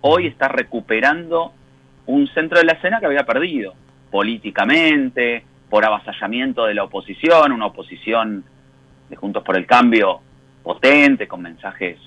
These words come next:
fuertes, a veces un poco incómoda, pero que avasalla contra la figura del presidente, mostrándolo débil, eh, conducido por la agenda de Cristina. Y creo que en este contexto recupera ese centro que,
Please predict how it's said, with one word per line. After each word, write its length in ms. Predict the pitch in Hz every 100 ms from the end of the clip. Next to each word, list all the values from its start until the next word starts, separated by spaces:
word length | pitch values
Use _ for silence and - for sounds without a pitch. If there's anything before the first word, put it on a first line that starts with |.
| _ _ -
fuertes, 640 | 123 139 143 120 104 95
a 80 | -
veces 240 | 104 101 101
un 100 | 101
poco 200 | 110 110
incómoda, 600 | 113 113 135 156 165 151
pero 320 | 120 139 160 - _ _ _ -
que 260 | 113 127 -
avasalla 640 | 110 113 - 131 135 165
contra 440 | - 123 143 160 139
la 80 |
figura 460 | 107 107 104 127 143
del 180 | 120 107
presidente, 460 | 110 104 127 185
mostrándolo 520 | 170 107 113 127 135 139
débil, 800 | 123 139 143 123 113 107 104 92 _ _ -
eh, 200 | 98 90
conducido 760 | 101 101 104 - 123 123 120
por 160 | - 95
la 100 | 98
agenda 300 | - 104 104
de 120 | 101
Cristina. 720 | 120 127 - 127 135 127 98 - _ _ _ _ _
Y 100 | 117
creo 300 | 123 135 160
que 200 | 131 123
en 80 | 123
este 240 | 143 156
contexto 640 | 160 170 196 185 - 262 - -
recupera 1080 | - 135 - 117 - 120 131 143 127 110
ese 260 | 107 113 117
centro 440 | - 120 131 143
que, 260 | 131 101 95